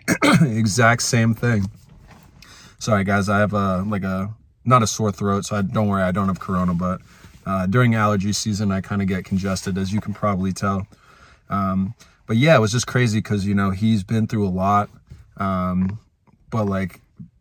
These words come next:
both of our paths kinda led us to make videos about how we were feeling and everything. And we, we were talking before, like, we started recording, and, uh, you know, he was just kinda saying how therapeutic it's been for him. And, you know, even though he's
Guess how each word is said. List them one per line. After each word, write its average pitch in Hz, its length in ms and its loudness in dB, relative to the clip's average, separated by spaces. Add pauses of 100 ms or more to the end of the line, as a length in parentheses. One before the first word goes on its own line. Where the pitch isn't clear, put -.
(120)
both 117 240 -2
of 107 100 -2
our 104 120 2
paths 104 400 -2
kinda 107 220 -2
led 98 220 0
us 101 180 -2
to - 100 -8
make 101 200 0
videos 104 480 0
about 95 440 0 (200)
how 110 200 -4
we 101 120 0
were 95 140 0
feeling 101 340 -2
and 104 80 0
everything. 110 460 -2
And 87 240 0 (100)
we, 107 180 -4 (340)
we 117 120 2
were 113 80 2
talking 113 380 2
before, 104 400 -2
like, 92 240 -2
we 98 60 -4
started 98 260 -4
recording, 92 560 -2
and, 90 220 0
uh, 90 240 -2 (840)
you 110 120 -2
know, 107 100 2
he 104 140 2
was 101 120 0
just 101 140 -6
kinda 104 200 2
saying 104 320 0
how 98 220 2
therapeutic 101 600 -2
it's 95 140 -6
been 101 180 -4
for 98 160 -4
him. 101 280 0
And, 90 240 0
you 95 100 -4
know, 92 340 -4
even 107 240 0
though 104 180 0
he's 101 400 -2